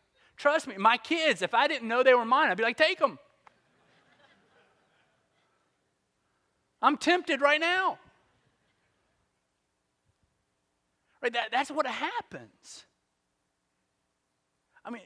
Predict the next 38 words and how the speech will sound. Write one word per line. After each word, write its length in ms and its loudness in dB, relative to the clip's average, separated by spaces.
you're 160 -4
going 240 -4
to 80 -4
discover 520 -6
a 60 -8
church. 800 -10
At 200 -6
different 420 -4
times 420 -2
throughout 360 -2
the 40 -12
history 300 -8
of 80 -14
the 80 -10
church, 380 -10
the 80 -10
leaders 260 -10
have 100 -10
had 140 -4
to 60 -16
say, 180 -14
"Stop," 460 -8
because 220 -10
the 80 -14
people 280 -16
are 80 -10
so 180 -18
generous, 440 -12
because 220 -14
they 100 -6
recognized 460 -8
nothing 280 -10
that 120 -14
they 80 -8
had 260 -6
was 140 -20
theirs. 520 -16
Oh. 100 -18